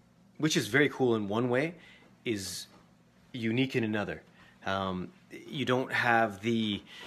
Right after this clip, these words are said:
ability to, to, to do, um,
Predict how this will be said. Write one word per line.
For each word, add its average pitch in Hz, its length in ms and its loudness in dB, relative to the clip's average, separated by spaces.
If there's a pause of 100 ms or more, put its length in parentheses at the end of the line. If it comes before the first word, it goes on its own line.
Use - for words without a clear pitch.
(1120)
ability 113 640 4
to, 104 640 -2 (460)
to, 117 100 0
to - 320 -2
do, 127 500 4
um, 85 520 -2